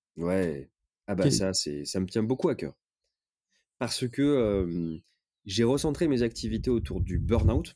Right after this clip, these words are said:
Speaker 1: Alors, pas forcément du dirigeant, mais ce qui est intéressant, c'est que, et ce, cette activité, elle, elle est née parce que je travaillais avec beaucoup de dirigeants, pas forcément, euh, sur le sujet du burn-out, sur le sujet d'améliorer leur performance en coaching. Et je me suis rendu compte d'une chose,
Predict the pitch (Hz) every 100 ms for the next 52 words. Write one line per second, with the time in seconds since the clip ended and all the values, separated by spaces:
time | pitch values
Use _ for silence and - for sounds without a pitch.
0 | - 90 85 - 113 123 110 113 107 98
1 | 92 98 98 123 165 123 127 117 113 101
2 | 104 113 165 170 - 117 139 170 185 _
3 | _ - - _ _ - 107 101 - 95
4 | 123 123 123 - 123 120 151 175 - 110
5 | 110 - 113 117 123 156 151 117 135 120
6 | 120 120 143 110 113 139 120 113 104 107
7 | 139 185 _ _ _ _ _ 214 208 185
8 | - 147 147 147 - 110 104 - 117 -
9 | 123 143 127 113 107 110 180 - - -
10 | 104 - 117 123 104 104 104 110 92 -
11 | 87 95 110 147 90 - 87 139 180 -
12 | _ _ - - - 104 127 123 160 139
13 | 131 139 113 110 104 143 151